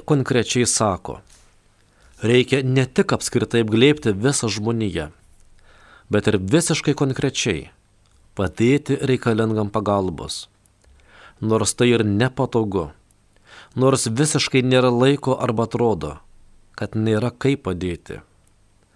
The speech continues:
Reikia galvoti apie konkretų atvejį, o ne vien apie didelės akcijas. Tuo krikščionių meilės reikalavimas skiriasi ir nuo marksistinio,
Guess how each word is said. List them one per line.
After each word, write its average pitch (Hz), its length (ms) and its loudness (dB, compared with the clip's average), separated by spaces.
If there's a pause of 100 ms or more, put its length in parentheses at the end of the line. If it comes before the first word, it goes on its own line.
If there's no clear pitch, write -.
(480)
Reikia 175 320 4
galvoti 151 560 4
apie 143 400 0
konkretų 135 720 -2
atvejį, 92 680 -4 (880)
o 113 80 -2
ne 107 160 0
vien 113 400 0
apie 98 240 -6
didelės 101 480 -2
akcijas. - 720 -8 (1200)
Tuo 190 240 4
krikščionių 175 560 2
meilės 139 560 2
reikalavimas 120 880 0
skiriasi 127 480 -2
ir 120 160 -4
nuo 117 160 0
marksistinio, 98 800 -4